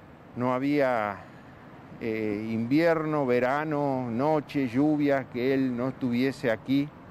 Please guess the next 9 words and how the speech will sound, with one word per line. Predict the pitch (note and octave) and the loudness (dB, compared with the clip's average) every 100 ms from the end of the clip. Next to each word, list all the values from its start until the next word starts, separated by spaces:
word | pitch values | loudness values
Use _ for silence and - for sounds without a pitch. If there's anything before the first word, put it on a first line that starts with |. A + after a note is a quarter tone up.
| - - - - - - | -20 -20 -20 -20 -16 -4
cuando | A#2 A2 G#2+ G#2+ | -2 0 -2 0
realmente | B2 C3 A#2+ B2 B2 B2+ | 2 2 0 -2 0 0
lo | A2 | 2
requerían | A2 A2 A#2+ A#2 B2+ A#2+ | 0 0 2 2 2 2
los | G#2+ G#2 | -2 -2
servicios. | A2 G#2+ A2 A#2 C3 A#2+ - - - - - - - | -2 -2 -4 -4 -2 -2 -6 -20 -20 -20 -20 -20 -6
Él | A#2+ B2+ | -2 -2
cumplía | - A#2+ A2 B2 C#3 C#3 | -2 -6 -2 0 0 0
siempre. | - C3+ G2 F2+ - F2 | -4 -2 -2 -4 -8 -8